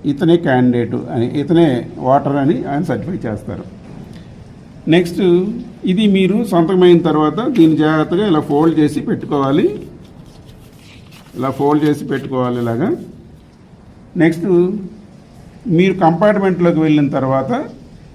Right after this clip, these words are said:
ఇది బ్యాలెట్ పేపర్ మీకు ఇవ్వడం జరుగుతుంది. ఇలాగా దీనిపై ఒక నెంబర్ ఉంటుంది.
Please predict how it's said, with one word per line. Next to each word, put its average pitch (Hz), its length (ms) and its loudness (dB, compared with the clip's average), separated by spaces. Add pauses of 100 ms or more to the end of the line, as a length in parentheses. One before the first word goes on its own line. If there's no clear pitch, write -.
(180)
ఇది 196 380 0
బ్యాలెట్ 165 500 2
పేపర్ 165 260 4
మీకు 151 200 0
ఇవ్వడం 147 260 2
జరుగుతుంది. 135 440 0
ఇలాగా 139 320 0 (840)
దీనిపై 147 420 4
ఒక 160 180 -2
నెంబర్ 131 440 2
ఉంటుంది. 156 600 2